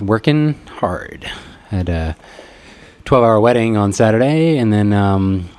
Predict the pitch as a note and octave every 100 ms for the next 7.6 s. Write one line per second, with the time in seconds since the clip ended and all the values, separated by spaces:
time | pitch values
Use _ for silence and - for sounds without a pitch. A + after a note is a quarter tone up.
0 | - - _ - - - G2+ F#2 - A#2
1 | - A2+ G2 F#2 F2+ F2+ F2 F2 F2 E2+
2 | - C#3 C#2+ G2 - - - - - F2+
3 | E2+ - F2+ F2 F2 - F2 F2 F2 -
4 | - - F2+ F2 F2 G#2 C3 - - -
5 | F2+ E2 E2 E2 E2+ F2 F2 E2+ F2 E2+
6 | E2 - - E2+ F#2 F2+ G#2+ A2 A2 A2+
7 | G#2+ G#2+ F#2+ F2+ F2+